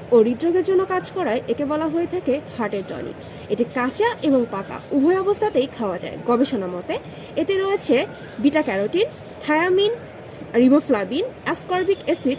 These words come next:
ও পলিকুইননের মতো নানা গুরুত্বপূর্ণ উপাদান। এছাড়াও সোডিয়াম, পটাশিয়াম, ক্যালসিয়াম, ফসফরাস ও আয়রন ছাড়াও পলিফেনলের মতো উপাদান মেলে তেঁতুলে। চিকিৎসা বিজ্ঞানের মতে ইউনানি, আয়ুর্বেদিক, হোমিও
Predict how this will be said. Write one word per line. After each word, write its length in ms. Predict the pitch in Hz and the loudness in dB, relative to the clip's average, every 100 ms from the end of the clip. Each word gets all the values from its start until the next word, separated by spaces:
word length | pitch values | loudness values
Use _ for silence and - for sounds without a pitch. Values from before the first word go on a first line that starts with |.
| - | -2
ও 60 | 269 | -2
পলিকুইননের 600 | 294 302 349 381 381 381 370 | 0 2 4 4 4 4 2
মতো 140 | 381 | 2
নানা 240 | 370 302 226 294 180 | 0 2 0 -2 4
গুরুত্বপূর্ণ 480 | 226 - 185 180 170 - | 4 4 -2 -6 -6 -6
উপাদান। 280 | 170 160 - - - | -10 -10 -12 -8 -2
এছাড়াও 320 | 233 233 202 415 - - - - | -2 0 -2 -2 -6 -16 -8 0
সোডিয়াম, 420 | 381 370 392 415 453 | 4 6 6 4 0
পটাশিয়াম, 560 | 277 277 330 - 359 359 392 | -2 0 0 0 0 0 -2
ক্যালসিয়াম, 480 | 254 240 - 349 339 349 | 0 0 2 -2 -2 -2
ফসফরাস 520 | 254 262 - 349 359 381 - | 0 0 0 -2 -2 -2 0
ও 60 | 254 - 208 | 0 0 2
আয়রন 260 | 226 311 | 4 6
ছাড়াও 360 | - 330 233 254 - - - - 349 | 4 0 0 -2 -4 -16 -16 -4 2
পলিফেনলের 600 | 330 403 415 392 403 403 | 6 6 6 4 4 2
মতো 160 | 403 392 - | 2 2 0
উপাদান 340 | 254 269 330 330 | 0 0 4 4
মেলে 200 | 320 233 - - - | 6 4 2 -6 2
তেঁতুলে। 360 | 214 196 156 131 - - - - | 4 4 -2 -6 -10 -16 -10 4
চিকিৎসা 340 | 339 349 339 | 8 8 6
বিজ্ঞানের 420 | 208 208 196 196 | 0 0 -2 -2
মতে 260 | 196 202 359 587 - - - | -2 -2 -2 -2 -4 -16 0
ইউনানি, 480 | 320 403 415 440 508 480 - 247 | 8 10 8 6 4 2 0 2
আয়ুর্বেদিক, 600 | 240 254 202 190 233 392 - - | 6 6 4 2 2 0 -2 0
হোমিও 480 | 269 277 285 349 403 | 4 6 6 6 6